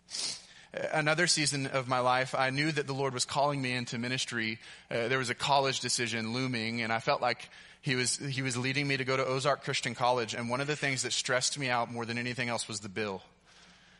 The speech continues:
"God, how am I supposed to pay for this? I know that this is from you, but, like, what, what is, what is going on here?" When all of a sudden, an incredible older lady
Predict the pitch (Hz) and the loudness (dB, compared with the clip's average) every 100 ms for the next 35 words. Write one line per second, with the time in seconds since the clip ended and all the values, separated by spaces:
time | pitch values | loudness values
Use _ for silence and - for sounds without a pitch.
0 | _ - - 131 123 127 135 131 - 139 | _ -12 -2 0 2 2 4 2 0 -2
1 | 107 123 131 120 117 101 92 - - - | -2 -2 -2 -2 -2 -4 -2 -4 -6 -10
2 | - - - - 123 135 143 147 139 131 | -20 -20 -10 -2 2 2 2 0 2 2
3 | - 170 156 135 123 131 123 117 - 139 | 4 2 2 0 0 0 2 0 -2 -8
4 | 135 131 131 135 131 139 143 127 135 135 | -6 -2 -2 0 2 2 2 0 0 2
5 | 147 135 135 135 123 123 127 120 110 104 | 2 0 -2 0 0 0 0 -2 -2 -2
6 | - - - 120 131 175 139 - 131 117 | -6 -16 -4 2 2 2 0 0 0 0
7 | 110 110 - 135 147 147 - 127 120 110 | -4 -4 -2 -2 0 -2 0 -2 -2 -2
8 | 113 110 107 101 | -2 -2 -4 -6